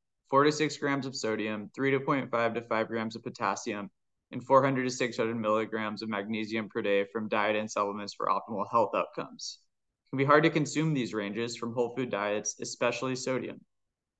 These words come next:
Element was formulated with a science-backed electrolyte ratio, a thousand milligrams of sodium, two hundred milligrams of potassium, and sixty milligrams of magnesium.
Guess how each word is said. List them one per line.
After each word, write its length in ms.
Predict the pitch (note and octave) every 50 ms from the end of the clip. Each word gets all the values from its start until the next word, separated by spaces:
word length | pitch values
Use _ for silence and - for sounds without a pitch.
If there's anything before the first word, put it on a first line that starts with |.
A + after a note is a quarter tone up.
| _ _ -
Element 340 | B2+ C#3+ D#3 D#3+ E3 D#3+ D#3+
was 160 | D3+ D3+ -
formulated 600 | - B2 A#2 A#2 A#2 A2+ A2 A2+ A#2 A2+ A2+ A2+ A#2
with 160 | - B2 A2+ A2
a 40 | A2+
science-backed 720 | - - A#2+ A2+ A#2 B2+ B2+ A#2+ - - B2 A#2 A2+ -
electrolyte 540 | A#2+ A#2 G#2 G2 G2+ - - A2 G#2 F#2+ -
ratio, 480 | G#2 G2+ G2 F#2+ - G#2 G2+ G2 G2 G2+ - _ _ _ _ _ _ -
a 60 | -
thousand 400 | B2 - C3 B2+ C#3 C3 C3 C#3
milligrams 480 | C3+ C3 B2+ B2+ A2+ B2+ B2+ A#2+ A2+ B2
of 100 | G#2 -
sodium, 500 | - A2+ G#2 G#2 G#2 G#2+ G#2 G#2 A2 A2 -
two 140 | - C#3+ C#3
hundred 180 | C3+ C3+ C3+
milligrams 460 | B2 A#2+ A2 A2+ A2 A2+ A#2 A2+ F#2+ A#2
of 80 | A2
potassium, 640 | A2 A2+ - - G#2 G2+ G2+ - - A2 G#2 G#2+ A2
and 100 | G#2+ G#2
sixty 400 | - - A#2+ A#2 A2+ - - B2
milligrams 480 | A2+ G#2+ G#2+ G#2+ G#2 G#2 G#2 G#2 G2+ G#2
of 60 | G#2+
magnesium. 720 | G#2 G2 G2 G2+ G2+ G2 F#2+ F#2+ - E2+ E2 B1+ A1+ -